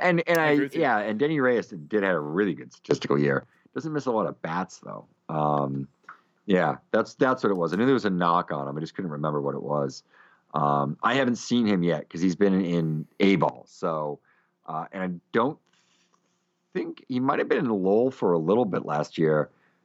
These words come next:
Speaker 1: I might have caught a start. I'd have to go back and look at my notes. Um, that's one of those guys that just doesn't stick out. But he had a one point nine seven E R A across a hundred fifty-five innings, across two levels of A,
Speaker 2: Whew.
Speaker 1: two levels of A-ball. Yeah.
Speaker 2: It's big.
Speaker 1: So,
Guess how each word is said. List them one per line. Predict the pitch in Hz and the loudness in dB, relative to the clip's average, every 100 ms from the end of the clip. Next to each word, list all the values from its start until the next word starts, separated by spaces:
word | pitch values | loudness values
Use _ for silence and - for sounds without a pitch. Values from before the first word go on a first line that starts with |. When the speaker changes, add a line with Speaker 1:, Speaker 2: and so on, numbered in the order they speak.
| _ _ _ _ _ - | _ _ _ _ _ -6
Speaker 1:
I | |
might | 80 78 78 101 | -2 0 2 2
have | 127 | 0
caught | - 123 | 0 -2
a | 147 | -2
start. | - 139 139 - | 0 0 2 0
I'd | 110 | -2
have | 135 | -2
to | |
go | 107 92 | -2 0
back | 90 87 - | 0 0 -2
and | 80 | -6
look | 82 | -6
at | 71 | -8
my | 73 | -10
notes. | 71 76 69 - - - | -6 -4 -6 -12 -20 -14
Um, | 73 67 67 - _ - | -12 -12 -14 -16 _ -6
that's | 104 | -4
one | 120 | 0
of | 95 | 0
those | 87 | 0
guys | - 85 78 | 2 0 0
that | 73 | -4
just | - | -12
doesn't | 92 82 | -10 -10
stick | - - 78 | -12 -10 -8
out. | 80 71 - | -6 -6 -2
But | 90 - - - _ | -2 -4 -14 -20 _
he | 156 | 2
had | 196 | 2
a | |
one | 98 120 139 | 2 0 0
point | - 104 | -2 -4
nine | 85 104 117 | -2 -2 -2
seven | 151 110 92 82 | -4 -4 -6 -6
E | 95 | -2
R | 85 78 | -2 0
A | 85 85 | -2 -4
across | - 76 - | -4 -10 -6
a | |
hundred | 98 90 | -4 -4
fifty-five | - 90 - - - | -6 -12 -8 -8 -6
innings, | 71 78 - - - | -8 -10 -12 -20 -20
across | - - 71 - - _ _ _ _ - | -6 -4 -4 -8 -20 _ _ _ _ -4
two | 131 | 0
levels | 107 95 78 | 2 2 -2
of | 80 | -6
A, | 90 - | -8 -4
Speaker 2:
Whew. | 311 | 0
Speaker 1:
two | 131 | 2
levels | 117 90 | 2 0
of | 76 | -2
A-ball. | 87 90 76 58 - _ _ _ _ - | -2 -2 -4 -12 -16 _ _ _ _ -4
Yeah. | 92 69 - _ _ _ _ | -2 -4 -10 _ _ _ _
Speaker 2:
It's | _ | _
big. | 147 156 - | -10 -10 -4
Speaker 1:
So, | 95 80 73 69 | 0 0 0 -4